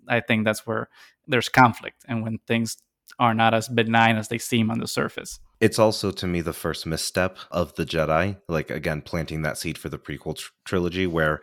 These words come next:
Speaker 2: the first step forward of the Republic in the Outer Rim is also coupled with the most Jedi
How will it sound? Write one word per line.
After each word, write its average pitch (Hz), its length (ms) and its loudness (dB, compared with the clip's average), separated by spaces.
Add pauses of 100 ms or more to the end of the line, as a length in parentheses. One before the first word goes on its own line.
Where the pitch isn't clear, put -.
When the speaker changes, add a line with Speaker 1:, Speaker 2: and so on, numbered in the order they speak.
(480)
Speaker 2:
the 85 120 2
first - 800 0 (140)
step - 440 -6
forward 78 640 2
of 73 300 -4
the 78 100 -2
Republic 76 800 -4
in 82 220 -4
the 76 160 -2
Outer 73 280 -2
Rim 73 480 -4 (600)
is 80 600 2 (320)
also 80 800 4 (840)
coupled 85 500 0
with 78 280 0 (140)
the 90 80 2
most 90 640 4
Jedi 78 520 2